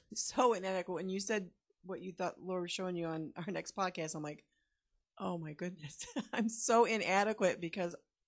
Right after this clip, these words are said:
during these last few years, that's about all I've lived with is just fear and worry and doubt. And I, I just feel so inadequate to be able to sit here and try to explain to you women about,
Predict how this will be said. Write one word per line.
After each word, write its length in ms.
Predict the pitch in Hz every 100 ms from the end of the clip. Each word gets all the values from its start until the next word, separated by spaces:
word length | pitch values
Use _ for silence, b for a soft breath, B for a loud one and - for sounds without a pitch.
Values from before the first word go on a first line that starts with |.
| _ _ _ _ _ _ -
during 240 | 220 226
these 160 | 220 214
last 240 | 202 208
few 120 | 220
years, 400 | 208 196 226 208 196
that's 200 | 180 -
about 220 | 196 190
all 240 | 202 196
I've 180 | 208 190
lived 360 | 180 202 247 202
with 260 | 175 180
is 160 | 170 165
just 300 | 170 - -
fear 280 | 214 214 202
and 160 | 170 170
worry 420 | 185 214 202 165
and 160 | 170 160
doubt. 360 | 175 226 -
And 180 | 180 170 175 _ _ _ _ -
I, 240 | 180 170 185
I 20 |
just 160 | 180 -
feel 120 | 190
so 200 | - 190
inadequate 440 | 180 185 180 175
to 40 | 170
be 80 |
able 120 | 180 165
to 60 |
sit 220 | - 202
here 300 | 196 170 170
and 220 | 165 165 160 _ _ _
try 220 | - 196 208
to 80 |
explain 400 | 180 - - 214
to 80 | 202
you 160 | 190 180
women 320 | 240 233 196
about, 360 | 170 170 160